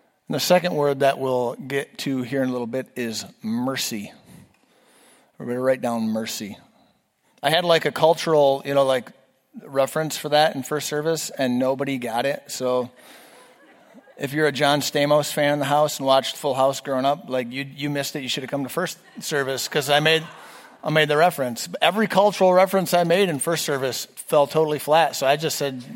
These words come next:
"I'm not gonna say that in second service." I can't, I can't take that kind of defeat all over again. <laughs> Although Chris, Chris Kidd did tell me he got it. I just told him he needed to be in here this service, but he's doing next step, so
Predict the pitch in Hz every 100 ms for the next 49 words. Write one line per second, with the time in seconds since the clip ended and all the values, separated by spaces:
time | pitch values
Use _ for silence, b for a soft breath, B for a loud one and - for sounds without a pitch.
0 | - 135 139 139 143 147 147 139 - 160
1 | 180 135 117 123 113 - 120 127 - -
2 | B B B - 139 170 165 - 147 160
3 | 151 151 151 156 147 156 151 139 139 170
4 | 180 - 135 135 151 135 131 131 - B
5 | B B B B B - - - - -
6 | - - - - - - _ _ _ _
7 | _ _ _ - 1047 960 - _ 160 -
8 | _ _ _ _ _ _ _ B B B
9 | B B - 151 131 196 202 - - 208
10 | - 208 180 160 160 170 147 135 131 151
11 | 147 127 131 135 151 147 151 147 147 147
12 | 139 143 143 139 131 147 - 135 127 123
13 | - - _ 135 127 135 - 123 110 104
14 | - 110 104 - 113